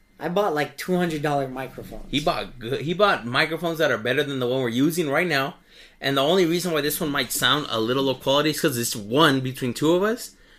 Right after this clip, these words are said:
Speaker 2: But now we're each gonna have our own separate one. Uh, do you need me to buy you boom arms?
Speaker 1: No.
Speaker 2: They're gonna come with them?
Speaker 1: No, but we can just use these.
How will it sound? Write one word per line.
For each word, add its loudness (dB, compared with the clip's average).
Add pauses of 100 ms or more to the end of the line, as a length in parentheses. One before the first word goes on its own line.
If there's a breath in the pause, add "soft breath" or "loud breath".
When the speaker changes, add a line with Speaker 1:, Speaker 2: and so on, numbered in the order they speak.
(160 soft breath)
Speaker 2:
But 2
now 6
we're 4
each -2
gonna 0
have 0
our -2
own -2
separate 0
one. -2 (360 loud breath)
Uh, 2 (180)
do 0
you 4
need 2
me 0
to 0
buy 2
you 2
boom -2
arms? -6 (800)
Speaker 1:
No. -6 (800)
Speaker 2:
They're 0
gonna -4
come -2
with 4
them? -2 (600)
Speaker 1:
No, 0
but -2
we -4
can -6
just -6
use -6
these. -10